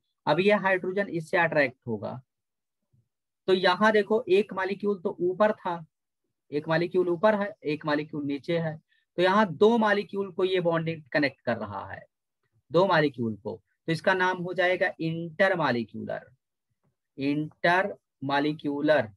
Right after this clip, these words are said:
hydrogen bonding, इसका नाम हो जाएगा intermolecular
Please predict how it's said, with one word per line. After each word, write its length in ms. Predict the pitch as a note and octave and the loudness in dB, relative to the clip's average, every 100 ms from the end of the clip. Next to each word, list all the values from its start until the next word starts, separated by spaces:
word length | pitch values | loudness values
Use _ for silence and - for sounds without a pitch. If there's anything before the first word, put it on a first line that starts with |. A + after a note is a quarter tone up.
| _ _ _ _ _ _ | _ _ _ _ _ _
hydrogen 1000 | B2 C3+ C#3 B2+ B2+ C3 C#3 E3 F3 G#3 - _ A2+ | -2 0 0 -2 -6 -2 0 2 0 -2 -10 _ -6
bonding, 500 | A#2+ A#2 A2 A2 G2 _ _ _ - | -4 -2 -4 -4 -12 _ _ _ -16
इसका 220 | C3+ E3 | -2 2
नाम 200 | E3 E3+ | 2 0
हो 140 | E3 | 0
जाएगा 320 | E3 E3 E3 F3 C#3+ | 0 0 0 -4 -4
intermolecular 880 | D3 D#3 E3+ D#3+ D3 C#3+ C#3+ C#3 | -6 -4 0 0 0 -4 -4 -4